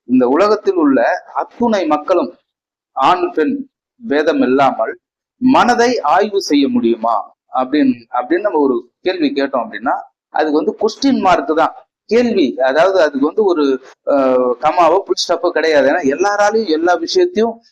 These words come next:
செஞ்சிட முடியறது இல்ல. ஆஹ் ஆனா இந்த மனதை ஆய்வு செய்யக்கூடிய விஷயம் எல்லாராலையும் முடியறது இல்ல. அதுக்குன்னு ஒரு, ஒரு கொடுப்பினை, அந்த கொடுப்பினை, அந்த கொடுப்பினை அப்படின்னா அது ஒரு ஏங்குதல், அது ஒரு விதமான ஒரு,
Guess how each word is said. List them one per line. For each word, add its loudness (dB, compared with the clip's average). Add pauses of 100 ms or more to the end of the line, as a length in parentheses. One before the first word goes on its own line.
(220)
செஞ்சிட 2
முடியறது 0
இல்ல. 0 (640)
ஆஹ் 2
ஆனா 2
இந்த 0
மனதை 4
ஆய்வு 2
செய்யக்கூடிய 0
விஷயம் 0
எல்லாராலையும் 2
முடியறது 0
இல்ல. -4 (1080)
அதுக்குன்னு 0
ஒரு, 4 (800)
ஒரு -2
கொடுப்பினை, -2 (580)
அந்த -2
கொடுப்பினை, 0
அந்த 0
கொடுப்பினை -2
அப்படின்னா -4
அது 2
ஒரு 0
ஏங்குதல், 2
அது 2
ஒரு -2
விதமான 0
ஒரு, 2